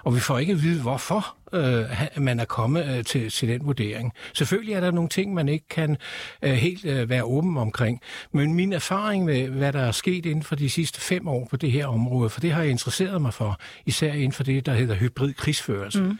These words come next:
Speaker 1: og her er misinformation, øh, og skal vi sige, valgpåvirkning jo en, en del af, af, af de elementer. Og der har Danmark, øh, sovet i timen.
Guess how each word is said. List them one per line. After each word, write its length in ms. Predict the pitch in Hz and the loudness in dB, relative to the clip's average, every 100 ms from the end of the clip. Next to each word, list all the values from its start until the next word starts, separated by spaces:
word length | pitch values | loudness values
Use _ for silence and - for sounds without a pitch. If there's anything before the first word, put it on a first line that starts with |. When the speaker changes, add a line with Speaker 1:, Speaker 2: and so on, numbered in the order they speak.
| - | -2
Speaker 1:
og 100 | 117 | 0
her 200 | 104 185 | 2 0
er 100 | 147 | 0
misinformation, 880 | 139 170 165 123 123 98 - 127 - - - - - - | 2 2 0 -2 -2 -2 0 0 -2 -10 -16 -16 -8 0
øh, 360 | 110 110 107 | 2 2 0
og 180 | 110 107 | -4 -4
skal 120 | - | -2
vi 60 | 110 | -2
sige, 380 | - 110 107 101 | 2 2 2 0
valgpåvirkning 880 | 120 147 110 101 104 104 117 113 107 | 0 0 -2 0 0 0 0 2 2
jo 140 | 104 | 0
en, 160 | 131 - | -2 -2
en 240 | 202 117 101 | 0 2 2
del 260 | 147 180 143 | 2 0 -2
af, 220 | 101 90 98 | -2 -2 -4
af, 380 | 120 135 117 110 | -6 -2 -4 -2
af 80 | - | -2
de 200 | 147 117 | 2 2
elementer. 480 | 123 113 98 127 104 - - - - - | 2 0 0 -4 -6 -6 -18 -16 -12 -6
Og 140 | 113 | 0
der 60 | 160 | 2
har 160 | 180 | 2
Danmark, 520 | 180 117 131 139 131 135 | 2 0 0 0 -2 -2
øh, 200 | 120 101 | 0 0
sovet 340 | 113 98 123 | 0 2 0
i 160 | - 104 | 0 -2
timen. 280 | 101 120 | 0 -2